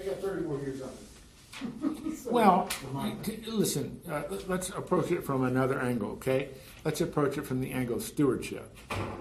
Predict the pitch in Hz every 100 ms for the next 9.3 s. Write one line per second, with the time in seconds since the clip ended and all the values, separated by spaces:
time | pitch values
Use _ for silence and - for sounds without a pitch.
0 | - - - - - 117 - 135 131 120
1 | - - - 147 - - 160 151 - -
2 | - 127 120 123 110 110 135 101 - 104
3 | 135 107 117 110 113 107 107 107 131 104
4 | - - - - 151 135 127 - - 170
5 | 196 202 196 147 143 143 131 127 117 98
6 | 98 113 110 110 - - - - - -
7 | - 117 156 - 156 151 131 113 113 117
8 | - - - - 117 101 107 104 107 101
9 | 101 - 104